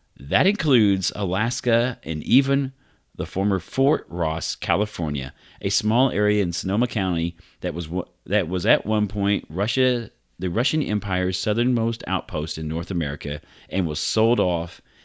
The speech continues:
in eighteen forty-one. The Duma member, uh, also said his demand includes Antarctica. "We discovered it, so it belongs to us," <laughs> he said, according to the Daily Mail.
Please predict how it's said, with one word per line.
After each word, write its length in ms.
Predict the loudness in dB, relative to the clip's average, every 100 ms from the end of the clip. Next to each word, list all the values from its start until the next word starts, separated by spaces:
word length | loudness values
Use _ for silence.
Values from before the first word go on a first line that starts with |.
| _
in 220 | -10 -10 -4
eighteen 520 | -2 -2 -2 0 2
forty-one. 800 | 4 6 6 4 2 2 0 -4 -10 _ _ _ -18 -18 -18 _ _ _ _ _ _ _ _ _ -20 -20 -8
The 80 | 4
Duma 240 | 6 8
member, 460 | 8 6 6 4 4 0
uh, 100 | -10 -10 _ -2
also 500 | 2 2 2 0 0
said 380 | 0 0 2 4
his 160 | 2
demand 400 | 2 2 4 4
includes 720 | 2 2 6 8 8 4 0 -8 -4
Antarctica. 720 | 2 4 4 2 -2 -4 -6 _ _ _ _ _ _
"We 180 | 2 4
discovered 520 | 4 4 4 4 4
it, 260 | 2 0 0
so 160 | 0 2
it 100 | 2
belongs 420 | 0 2 4 4
to 240 | 4 2
us," 120 | 2 0
<laughs> 40 |
he 60 | 2
said, 580 | 4 4 4 4 2 -2 -10
according 480 | -6 -2 -2 -2 -4
to 120 | -4
the 80 | -2
Daily 260 | -2 -2
Mail. 240 | -4 -8